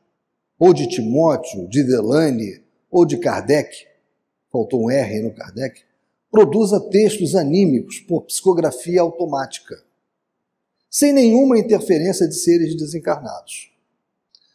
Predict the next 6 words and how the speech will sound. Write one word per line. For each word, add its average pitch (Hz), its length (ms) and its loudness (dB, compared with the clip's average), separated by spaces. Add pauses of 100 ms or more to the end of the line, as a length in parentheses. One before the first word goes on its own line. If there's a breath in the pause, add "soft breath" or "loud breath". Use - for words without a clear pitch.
(180)
Certamente 170 760 0
teremos 160 420 0
a 151 120 4
aprender 156 460 0
com 269 220 -2
eles, 127 520 -4